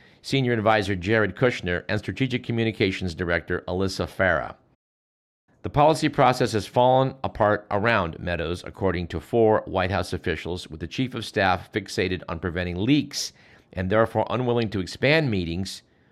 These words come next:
to include experts or to share documents with senior staffers who have been excluded from discussions. This breakdown in order, for instance, has given room for trade advisor Peter Navarro to push his ideas directly with Trump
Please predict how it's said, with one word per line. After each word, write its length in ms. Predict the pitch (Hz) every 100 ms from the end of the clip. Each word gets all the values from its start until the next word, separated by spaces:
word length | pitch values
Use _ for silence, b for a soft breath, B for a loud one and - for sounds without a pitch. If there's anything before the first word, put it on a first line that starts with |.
| b
to 120 | -
include 300 | 117 104 131
experts 680 | 151 156 - 123 73 - - _ b b b b b b b
or 140 | - 113
to 60 | 120
share 200 | 147 143
documents 640 | 151 165 147 113 95 -
with 100 | 98
senior 320 | - 120 113
staffers 580 | 107 123 127 117 98 - b b b b -
who 60 |
have 80 | 120
been 120 | 131
excluded 440 | 135 - 143 135 107
from 140 | 131
discussions. 840 | 113 - 143 139 98 - - - - b b b b
This 160 | - 117
breakdown 480 | - 139 139 139 127
in 100 | 120
order, 280 | 123 131 123
for 160 | -
instance, 320 | 98 - 104
has 140 | 104 90
given 320 | 107 107 104
room 220 | 107 104
for 140 | - 101
trade 280 | - 143
advisor 420 | 131 98 95 95 104
Peter 300 | - 147 127
Navarro 640 | 107 113 147 107 80 87 b b b
to 100 | 113
push 220 | - 139
his 160 | 135 -
ideas 360 | 107 117 117 107
directly 440 | 98 120 185 110
with 140 | 95
Trump 280 | - 95 95